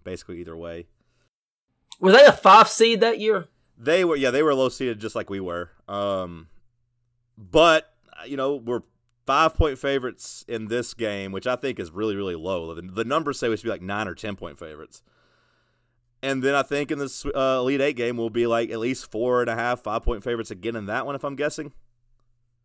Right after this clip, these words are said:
Speaker 1: Three and a half at the worst, I think.
Speaker 2: There's not another top twenty team remaining in the bracket.
Speaker 1: I like our chances. We gotta get it done.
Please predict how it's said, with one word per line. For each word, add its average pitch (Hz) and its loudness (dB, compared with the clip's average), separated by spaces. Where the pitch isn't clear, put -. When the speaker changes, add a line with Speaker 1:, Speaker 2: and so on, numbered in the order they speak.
Speaker 1:
Three 131 2
and 143 2
a 135 2
half 139 0
at 131 -8
the 117 -4
worst, 127 0
I 131 -4
think. 143 -10
Speaker 2:
There's 202 4
not 247 8
another 208 6
top 175 4
twenty 156 2
team 139 4
remaining 120 0
in 107 -2
the 110 -6
bracket. 104 -4
Speaker 1:
I 101 -12
like 113 -6
our 117 -6
chances. 104 -6
We 95 -8
gotta 104 -2
get 107 -2
it 101 -6
done. 98 -6